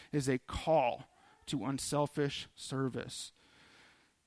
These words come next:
So I think it's important. Mary is a very well-known figure.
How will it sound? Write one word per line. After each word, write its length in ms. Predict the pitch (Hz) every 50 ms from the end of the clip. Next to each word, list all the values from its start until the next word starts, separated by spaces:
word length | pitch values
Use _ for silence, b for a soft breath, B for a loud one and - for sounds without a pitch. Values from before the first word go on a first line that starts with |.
| _ -
So 200 | - - 185 185
I 80 | 190
think 300 | 190 - 254 254 240 -
it's 180 | 254 247 - -
important. 600 | 233 226 - - - 220 220 214 185 226 240 254 - -
Mary 420 | 196 190 190 202 208 214 226 226
is 140 | 208 202 180
a 80 | 196 185
very 380 | 165 170 190 190 196 196 196 196
well-known 680 | 180 185 196 190 208 202 202 196 202 202 202 202 196
figure. 760 | 185 - - - - 190 170 160 143 139 151 147 170 233 254